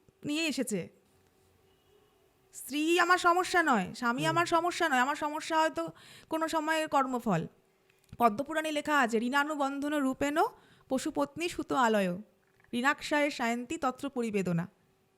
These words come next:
Speaker 1: তার অর্থ হচ্ছে, আমাদের পূর্বজীবনের বন্ধন বা ঋণানুবন্ধনের কারণেই আমরা পিতা, মাতা,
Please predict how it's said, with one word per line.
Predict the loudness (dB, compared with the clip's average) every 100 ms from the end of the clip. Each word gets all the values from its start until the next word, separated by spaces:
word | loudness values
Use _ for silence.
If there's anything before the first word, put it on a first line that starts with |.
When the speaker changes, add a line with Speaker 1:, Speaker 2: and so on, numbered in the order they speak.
| _ _ _ _ _ _ -2
Speaker 1:
তার | 2
অর্থ | 2 0 -4
হচ্ছে, | -4 -4 -4 -4 -4 -12 _ -4
আমাদের | -2 0 -2
পূর্বজীবনের | -2 -6 -2 -2 0 0 0 -6 -6
বন্ধন | -2 -2 0 0 0 -2 -8 -16 -6
বা | -2
ঋণানুবন্ধনের | 0 0 0 0 0 0 -2 -2
কারণেই | 0 2 2 0
আমরা | -2 -2
পিতা, | -4 -6 -2 2 2
মাতা, | 2 -2 0 0 0